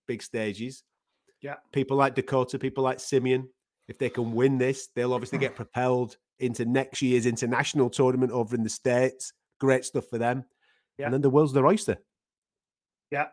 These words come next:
Speaker 2: and, and Chanel Dyer's on this card as well, uh, third professional fight. She's, she's stepping in. So, uh, loads of brilliant talent there. I'm about, listen, obviously, the three names you just mentioned there, the three English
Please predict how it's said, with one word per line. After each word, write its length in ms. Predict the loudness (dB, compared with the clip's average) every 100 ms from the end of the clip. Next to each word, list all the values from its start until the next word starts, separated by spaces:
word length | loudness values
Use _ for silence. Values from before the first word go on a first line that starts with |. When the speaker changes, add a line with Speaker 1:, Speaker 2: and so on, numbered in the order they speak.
| _ -10
Speaker 2:
and, 140 | -6
and 140 | -4 -2
Chanel 280 | 0 2 2
Dyer's 340 | 2 2 0
on 80 | -4
this 140 | -4
card 260 | -2 0 0
as 100 | -2
well, 240 | -4 -4 -8
uh, 180 | -6 -6
third 300 | -6 -6 -6
professional 480 | -10 -6 -6 -6 -10
fight. 300 | -8 -8 -8
She's, 340 | -10 -10 -10 -16
she's 280 | -12 -12 -10
stepping 340 | -6 -6 -6
in. 140 | -8 -8
So, 320 | -6 -6 -6 -20 -20 -20 -18 -4
uh, 320 | 0 2 0 0
loads 480 | 8 10 12 8
of 100 | 2
brilliant 400 | 0 2 2 -2
talent 380 | -2 -2 -2 -4
there. 300 | -6 -6 -4
I'm 80 | 4
about, 280 | 6 6 4
listen, 340 | 0 0 -8 -8
obviously, 500 | -8 -6 -6 -6 -10 _ _ _ -8
the 60 |
three 240 | 4 6 8
names 280 | 6 4
you 60 | -2
just 200 | -8 -2
mentioned 300 | -2 0 -2
there, 140 | -2
the 60 | -2
three 240 | -6 -4
English 460 | -4 -4 -6 -10